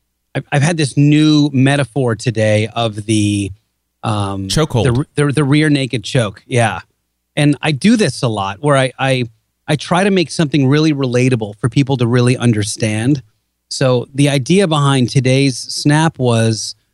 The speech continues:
Speaker 1: that, you know, when, when you're out in the world and someone says, "What do you do?"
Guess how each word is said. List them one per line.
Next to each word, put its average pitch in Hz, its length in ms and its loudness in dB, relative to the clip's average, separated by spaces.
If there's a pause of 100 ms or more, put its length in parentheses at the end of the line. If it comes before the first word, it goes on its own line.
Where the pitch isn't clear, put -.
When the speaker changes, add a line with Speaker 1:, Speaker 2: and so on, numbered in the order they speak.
(260)
Speaker 1:
that, 117 220 -4 (500)
you - 100 0
know, 110 240 0 (300)
when, 156 240 0
when 147 120 4
you're 147 120 2
out 170 300 -2
in 151 100 2
the 131 60 4
world 127 580 2
and 117 100 -8
someone 160 260 2
says, 123 200 -2
"What 135 280 -6
do 143 120 -2
you 120 180 4
do?" 113 580 0